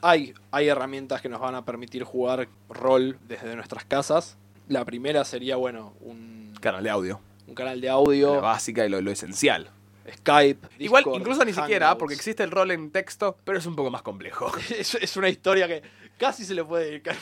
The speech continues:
Speaker 1: un capítulo
Speaker 2: Se
Speaker 1: entero,
Speaker 2: le
Speaker 1: si
Speaker 2: puede dedicar
Speaker 1: querés.
Speaker 2: un capítulo a, a, al rol en texto, sí, sin duda.
Speaker 1: Em,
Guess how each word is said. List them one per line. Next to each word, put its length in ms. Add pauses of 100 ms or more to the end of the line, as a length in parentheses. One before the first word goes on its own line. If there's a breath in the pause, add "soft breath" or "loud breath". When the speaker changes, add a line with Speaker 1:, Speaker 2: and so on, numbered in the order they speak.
Speaker 1:
un 60
capítulo 340
Speaker 2:
Se 80
Speaker 1:
entero, 280
Speaker 2:
le 100
Speaker 1:
si 60
Speaker 2:
puede 140
dedicar 140
Speaker 1:
querés. 60
Speaker 2:
un 40
capítulo 380
a, 440
a, 200
al 100
rol 200
en 140
texto, 280
sí, 160
sin 200
duda. 300
Speaker 1:
Em, 840